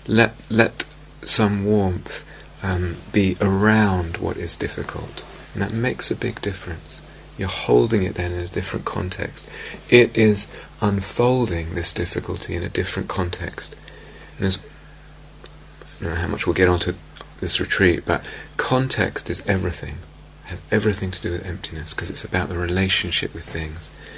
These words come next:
Things don't exist independent of our relationship to them. For later. Okay, I've lost count. I think this is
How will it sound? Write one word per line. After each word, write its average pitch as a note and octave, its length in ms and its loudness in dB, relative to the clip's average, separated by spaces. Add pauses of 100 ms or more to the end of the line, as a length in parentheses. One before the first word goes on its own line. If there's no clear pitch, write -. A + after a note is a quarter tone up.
(800)
Things G#2+ 340 4
don't G2 240 4
exist F2+ 540 2
independent F#2 640 -2
of F2+ 100 -4
our F2 160 0
relationship F2 640 -6
to F2+ 140 -10
them. E2+ 220 -10 (1200)
For - 160 -8
later. - 300 -6 (3000)
Okay, G2 220 2
I've G2 120 6
lost G2 220 8
count. F#2 300 6
I F#2 60 -2
think F#2+ 200 2
this F2+ 220 2
is - 800 2